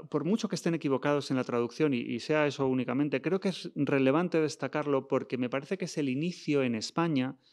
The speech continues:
en, en muchos más sitios, pero en España pues, es el contexto del que hablamos, del inicio de un modo de entender la realidad en el que estamos todavía. Y se iniciaba ahí, en los setenta, y se debatía con Sontag sobre eso.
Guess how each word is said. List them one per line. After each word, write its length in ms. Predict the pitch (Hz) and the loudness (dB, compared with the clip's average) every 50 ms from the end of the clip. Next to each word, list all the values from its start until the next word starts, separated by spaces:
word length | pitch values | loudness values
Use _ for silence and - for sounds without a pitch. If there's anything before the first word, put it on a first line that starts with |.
| _ _ _ | _ _ _
en, 360 | - - 92 - - - 101 | -14 -14 -14 -14 -16 -16 -14
en 120 | 98 95 90 | -12 -6 0
muchos 300 | 110 120 117 - 107 95 | 0 0 0 0 -4 -6
más 140 | - - - | -2 4 4
sitios, 260 | 190 - - 117 - | 4 4 4 0 -6
pero 140 | - 120 113 | -4 -4 -4
en 60 | 113 | -4
España 300 | 117 - 143 135 143 143 | -4 -4 -4 -2 -2 -2
pues, 140 | 127 113 - | -2 -4 -4
es 60 | 120 | -6
el 80 | 107 | -4
contexto 340 | - 117 107 120 113 - 120 | -4 -2 0 0 0 0 -4
del 60 | 104 | -4
que 80 | 95 104 | -2 -4
hablamos, 360 | 101 101 107 - - - - _ - - - - - - - - - - - - _ _ _ _ _ _ _ _ _ _ _ _ _ - | -4 -4 -6 -10 -14 -18 -20 _ -20 -20 -20 -20 -20 -20 -20 -20 -20 -20 -20 -20 _ _ _ _ _ _ _ _ _ _ _ _ _ -6
del 260 | 151 139 151 147 143 | 4 6 6 8 8
inicio 760 | 151 160 185 214 208 - - 202 196 196 196 196 - - _ _ _ _ _ _ _ | 6 6 6 4 4 4 4 6 6 6 4 2 -2 -10 _ _ _ _ _ _ _
de 240 | 165 151 139 151 | 0 4 8 8
un 300 | 156 180 196 190 185 185 | 10 10 10 10 10 10
modo 600 | 185 196 208 196 160 160 151 143 143 - - _ _ _ - - | 10 10 8 8 8 6 6 6 4 0 -6 _ _ _ -16 -8
de 180 | - 151 123 139 | -6 2 4 4
entender 480 | 131 131 131 131 131 123 135 156 185 185 | 4 4 4 2 2 2 4 4 4 4
la 140 | 180 165 | 2 2
realidad 560 | 147 143 135 135 131 123 127 123 110 123 165 - _ _ _ _ _ _ _ _ _ _ _ _ _ _ - - _ _ _ _ | 2 2 2 4 4 4 4 2 0 -2 -6 -10 _ _ _ _ _ _ _ _ _ _ _ _ _ _ -10 -10 _ _ _ _
en 160 | - 147 139 139 | 2 4 6 4
el 100 | 135 - | 4 2
que 80 | 143 | 0
estamos 380 | - - - 175 175 175 - - | 2 4 6 6 6 6 4 4
todavía. 500 | - 156 131 117 107 101 98 90 - - _ _ - | 4 4 4 2 0 -2 -4 -6 -10 -14 _ _ -2
Y 60 | 151 | 2
se 120 | - - | 4 6
iniciaba 480 | 143 139 139 131 - - 185 175 175 170 | 6 6 6 4 4 2 2 2 2 0
ahí, 300 | 151 147 120 92 - _ _ _ | 0 0 -2 -4 -8 _ _ _
en 140 | - 127 120 | -4 -4 -2
los 100 | 120 - | -4 -4
setenta, 720 | - - - 131 113 - 147 143 131 101 - 101 - - _ _ _ _ _ _ _ _ _ _ _ | -8 -6 -4 -2 0 2 2 4 2 0 -2 -8 -12 -16 _ _ _ _ _ _ _ _ _ _ _
y 100 | - 151 | -10 -6
se 100 | - 143 | 0 2
debatía 460 | 131 135 135 131 131 - 185 196 180 | 4 4 4 4 4 4 4 4 4
con 140 | - 147 143 | 4 2 0
Sontag 340 | - 156 139 139 131 131 - | 2 0 0 0 0 -4 -6
sobre 280 | - 131 117 113 107 | -6 -6 -6 -4 -6
eso. 300 | 104 - - - 160 - | -8 -8 -12 -14 -16 -20